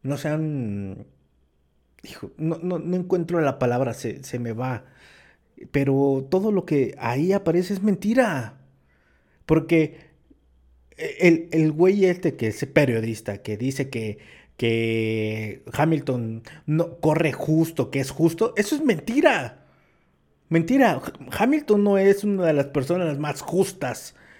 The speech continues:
que está en la Fórmula uno. No, no es uno que te permite correr. Si lo vas a rebasar, pues obviamente te va a cerrar el espacio, no te va a dejar pasar. Lo mismo que la mayoría de pilotos.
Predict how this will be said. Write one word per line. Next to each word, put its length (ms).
que 500
está 240
en 80
la 100
Fórmula 400
uno. 420
No, 340
no 180
es 240
uno 260
que 120
te 120
permite 600
correr. 640
Si 140
lo 120
vas 160
a 60
rebasar, 800
pues 160
obviamente 420
te 160
va 100
a 40
cerrar 380
el 100
espacio, 440
no 120
te 120
va 120
a 40
dejar 260
pasar. 320
Lo 220
mismo 720
que 160
la 200
mayoría 840
de 100
pilotos. 760